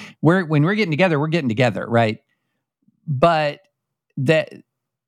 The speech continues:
how, what about the friendship formation?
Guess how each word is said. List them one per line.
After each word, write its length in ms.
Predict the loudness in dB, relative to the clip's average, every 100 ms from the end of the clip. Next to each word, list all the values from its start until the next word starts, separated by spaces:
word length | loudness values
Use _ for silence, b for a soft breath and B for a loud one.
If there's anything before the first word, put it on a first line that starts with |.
| -10
how, 240 | -2 0
what 200 | 2 2
about 220 | 2 0 -2
the 60 |
friendship 560 | -4 0 0 0 -4 -8
formation? 1120 | -8 -2 0 0 0 0 0 -2 -8 -10